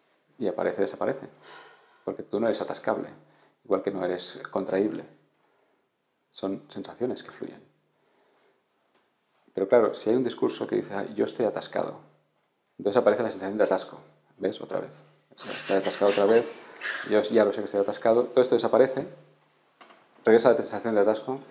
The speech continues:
otra vez, "Es que estoy atascado, estoy atascado". Pero todo esto está fluyendo en ti. Libremente, además, está fluyendo libremente, porque claro, como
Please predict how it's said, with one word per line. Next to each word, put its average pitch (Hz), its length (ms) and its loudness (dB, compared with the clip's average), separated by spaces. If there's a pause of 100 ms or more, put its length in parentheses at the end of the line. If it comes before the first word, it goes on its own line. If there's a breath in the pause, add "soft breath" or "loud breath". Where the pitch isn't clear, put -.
(280)
otra 95 260 0
vez, - 360 -2
"Es - 80 -14
que - 80 -14
estoy 110 160 -2
atascado, 113 400 -4 (500 loud breath)
estoy - 160 -6
atascado". 95 320 -2
Pero 101 120 2
todo 143 100 0
esto 147 160 -4
está 151 180 -6
fluyendo 117 600 -2 (1040)
en 92 100 -12
ti. - 380 -6 (1120)
Libremente, 110 500 2
además, - 280 -12
está - 140 -14
fluyendo 95 300 -8
libremente, 101 460 -4
porque 101 220 -6
claro, 123 240 0
como 101 220 -6